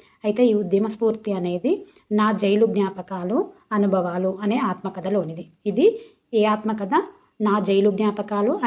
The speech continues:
and అనుభవాలు అనేటటువంటి ఆత్మకథలోనిది ఈ ఉద్యమ స్ఫూర్తి సంగం లక్ష్మీబాయి గారికి సంబంధించింది. అదేంటో అనేది ఇప్పుడు చూద్దాం. దానికంటే ముందు ఇంకా మన ఛానల్ ఎవరైనా వాచ్ చేయకపోతే వాచ్ చేయండి. ఛానల్లోని వీడియోస్ అన్నీ కూడా చూసి,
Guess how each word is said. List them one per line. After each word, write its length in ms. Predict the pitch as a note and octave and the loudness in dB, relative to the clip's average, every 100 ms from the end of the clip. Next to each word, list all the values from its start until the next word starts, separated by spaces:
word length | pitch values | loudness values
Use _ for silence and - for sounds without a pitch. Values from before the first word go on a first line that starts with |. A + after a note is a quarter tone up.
| G3+ | 2
and 140 | G#3 | 2
అనుభవాలు 520 | C#4 G3 G3 F#3+ F#3+ | 2 2 2 0 0
అనేటటువంటి 600 | F#3+ F#3 F#3 F#3+ F3+ F#3+ | -2 -2 -6 -6 -4 -2
ఆత్మకథలోనిది 720 | D#4+ G#3 G3 F#3 F3+ F#3 F#3 | 0 0 0 -6 -4 -2 0
ఈ 180 | D#4+ B3+ | 0 2
ఉద్యమ 360 | G#3 F3+ F#3 F3+ | 2 0 -2 -4
స్ఫూర్తి 360 | - F#3+ - | -6 -10 -8
సంగం 340 | D#4 A#3 F#3 F#3+ | -8 -4 -2 -2
లక్ష్మీబాయి 480 | F3 - F3+ E3+ E3+ | -4 -6 -8 -8 -10
గారికి 360 | E3+ F3+ G4 - - _ A3+ | -10 -4 -4 -4 -18 _ -2
సంబంధించింది. 760 | G#3 F3+ E3 E3 - F3+ D#3 - _ - | -2 -2 -6 -10 -10 -10 -10 -12 _ -8
అదేంటో 400 | A3 G#3 G#3 G3+ | 0 2 2 0
అనేది 260 | G#3 G3 F#4+ | 0 0 2
ఇప్పుడు 240 | G4 G3+ - | 2 0 -4
చూద్దాం. 220 | F3+ E3+ B3+ | -8 -6 -2
దానికంటే 460 | G#3 G3 G3+ A3 | 0 -2 -2 -2
ముందు 240 | G#3+ G3 G3+ | 0 0 -2
ఇంకా 160 | G3+ | -2
మన 100 | G#3+ | -4
ఛానల్ 320 | G3 G3 F3+ G3 | -4 -4 -2 -2
ఎవరైనా 400 | F#3+ F#3 C#4 - - _ - | -2 0 -2 -4 -10 _ -2
వాచ్ 340 | G#3 G3+ - | -2 0 -2
చేయకపోతే 300 | G#3+ G#3 G#3 | -2 -2 -4
వాచ్ 340 | G3+ F3+ F3+ G3+ | -4 -4 -6 -4
చేయండి. 200 | F#3 A#3+ | -2 -2
ఛానల్లోని 440 | G#3+ F#3 F#3+ G#3 | -4 -4 -2 0
వీడియోస్ 360 | G3 F#3+ G3 G3 | 0 0 -2 -2
అన్నీ 200 | F3+ G3 | -4 -4
కూడా 220 | G3+ G3 | -4 -6
చూసి, 520 | G3 F#3+ A3+ A3+ A3 | -4 -4 -2 -2 -4